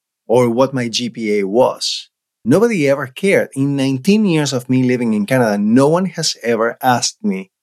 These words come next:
where I studied, what my G P A was, or, or, or to show them my,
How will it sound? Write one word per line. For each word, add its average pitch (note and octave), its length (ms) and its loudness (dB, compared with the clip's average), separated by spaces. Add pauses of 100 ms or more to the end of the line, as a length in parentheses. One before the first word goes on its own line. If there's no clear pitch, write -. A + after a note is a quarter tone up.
where C3+ 300 4
I G#3+ 100 0
studied, G#2 580 -6 (460)
what G#2+ 360 0
my C#3 180 -2
G A#2 200 -8
P G#2 260 -6
A F#2 80 -6
was, E2+ 380 -10 (720)
or, F#2+ 380 0
or, F2 420 -6 (640)
or G2+ 100 -6
to - 100 -8
show C#3 220 2
them B2+ 120 0
my, G2+ 280 -4